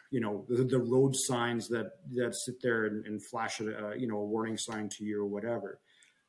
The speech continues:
Like, the use of energy in a society is so prevalent. Um, you know, granted, you know, we're very blessed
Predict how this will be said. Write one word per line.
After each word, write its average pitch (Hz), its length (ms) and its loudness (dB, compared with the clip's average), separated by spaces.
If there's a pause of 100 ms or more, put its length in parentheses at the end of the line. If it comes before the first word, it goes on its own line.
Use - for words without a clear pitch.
Like, 123 180 2
the 123 100 2
use 156 360 4
of 226 160 -2
energy 135 460 4
in 110 80 2
a 104 120 -4
society 101 760 -6
is 98 440 -6
so 156 160 2
prevalent. 104 580 -6 (760)
Um, 117 480 2 (380)
you 170 100 8
know, 143 100 8
granted, 143 520 8 (200)
you 151 120 4
know, 131 60 6
we're 123 460 10
very 147 240 8
blessed 113 420 0